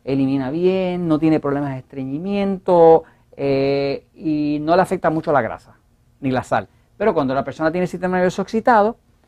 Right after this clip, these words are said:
pues, eh, es medio delicada la digestión, duerme liviano, se despierta con cualquier cosa, si come tarde por la noche no duerme bien o no digiere bien, eh, la grasa le cae mal y cosas así, ¿no?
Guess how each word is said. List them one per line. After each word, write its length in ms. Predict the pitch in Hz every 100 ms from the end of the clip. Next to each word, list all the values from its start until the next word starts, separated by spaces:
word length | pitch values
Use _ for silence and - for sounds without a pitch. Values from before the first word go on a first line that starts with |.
| _ _
pues, 300 | 135 123 - 147
eh, 720 | 131 127 127 127 127 120 117 _ -
es 80 |
medio 220 | 139 143 135
delicada 460 | 131 127 165 165
la 80 | 156
digestión, 800 | 151 151 - 190 185 180 180 180 _ _ -
duerme 320 | 139 139 139
liviano, 540 | 147 175 175 175 170
se 100 | 143
despierta 360 | 117 147 135 147
con 140 | 143
cualquier 300 | 135 123 151
cosa, 440 | - 185 180 180 165
si 140 | 131
come 240 | 135 143
tarde 220 | 147 147 147
por 100 | 143
la 80 |
noche 240 | 139 147 139
no 100 | 135
duerme 280 | 139 143 143
bien 360 | 180 190 180
o 60 | 131
no 100 | 131
digiere 360 | 135 139 139
bien, 520 | 143 190 190 185 185 180 _ _ _ -
eh, 440 | 135 135 131 131
la 160 | 127 123
grasa 340 | 139 147 160
le 120 | 135
cae 160 | 127 131
mal 560 | 156 196 190 185 180 175
y 80 |
cosas 300 | 143 139 135
así, 180 | 104 98
¿no? 140 | 143